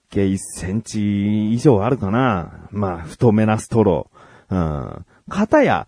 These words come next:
まあ、昔ながらの、あのー、じゃあなんだ。野菜ジュースの紙パックとかについてるような細いストローもあれば、コンビニで一リットルの紙パックを買った時に、「ストローお付けしますか？」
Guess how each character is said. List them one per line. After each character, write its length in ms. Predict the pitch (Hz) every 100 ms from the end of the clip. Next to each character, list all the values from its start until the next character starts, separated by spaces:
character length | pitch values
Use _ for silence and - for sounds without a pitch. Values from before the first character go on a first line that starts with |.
| -
ま 140 | 190
あ、 20 |
昔 800 | 143 127 139 127 131 127 123 123
な 160 | 120 117
が 140 | 107
ら 140 | 95 85
の、 220 | 78 71 _ _
あ 120 | 92 92
の 640 | 92 90 87 87 87 87
ー、 40 | 85
じ 80 | 87
ゃ 40 |
あ 40 |
な 120 | 87 92
ん 60 |
だ。 240 | 80 90 - _ _ _ _ _
野 140 | 95 107
菜 340 | - 123 117
ジ 140 | 101 120
ュ 80 | 110
ー 20 |
ス 120 | -
の 140 | 90 80
紙 260 | 104 95
パ 120 | -
ッ 40 | 98 -
ク 100 | 95
と 80 | 90
か 120 | 87
に 140 | 85
つ 160 | - 139
い 120 | 117
て 120 | 101
る 80 | 85
よ 140 | 85
う 20 | 82
な 80 |
細 540 | 76 - - - - 160
い 80 | 143
ス 100 | -
ト 140 | 120
ロ 120 | 101
ー 20 | 85
も 140 | 80
あ 60 | 80
れ 120 | 65
ば、 180 | 76 - - -
コ 160 | - 135
ン 80 | 131
ビ 120 | 131
ニ 100 | 131
で 80 | 127
一 240 | 120 160
リ 140 | 156
ッ 20 | -
ト 120 | 123
ル 60 |
の 380 | 98 90 82 73
紙 220 | - 113 110
パ 120 | 113
ッ 40 | -
ク 180 | 107 95
を 60 |
買 160 | 87 98
っ 40 | -
た 120 | 101
時 200 | 98 92
に、 120 | 87
「ス 80 | 95
ト 100 | -
ロ 120 | 190
ー 20 | 123
お 80 |
付 160 | 117 156
け 40 |
し 80 | -
ま 140 | 151 151
す 80 |
か？」 140 | -